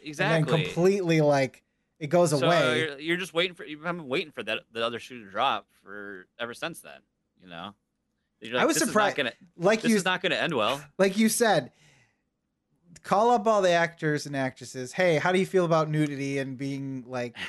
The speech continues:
Speaker 1: <laughs>
Speaker 2: sensual?"
Speaker 1: "How do you
Speaker 2: It's
Speaker 1: feel
Speaker 2: very
Speaker 1: about this?
Speaker 2: sensual.
Speaker 1: How do you feel about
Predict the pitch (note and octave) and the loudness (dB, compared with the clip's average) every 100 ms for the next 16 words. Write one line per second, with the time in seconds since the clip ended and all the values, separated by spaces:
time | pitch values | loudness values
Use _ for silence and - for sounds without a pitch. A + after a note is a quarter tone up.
0 | - _ _ _ _ _ - - - D#3 | -14 _ _ _ _ _ -18 -6 0 2
1 | D3+ - B2 A2+ G2 F2 - _ _ _ | 0 -4 -8 -8 -8 -10 -16 _ _ _
2 | _ B2 C3+ D#3 F#3+ D#3 - C#3+ C#3+ B2+ | _ -10 -8 0 2 4 0 -4 -4 -6
3 | A#2+ F#2+ A2+ C#3 D3+ D3+ - D3+ C#3+ D3 | -8 -10 -12 -10 -10 -10 -6 -4 -4 -6
4 | D#3 | -6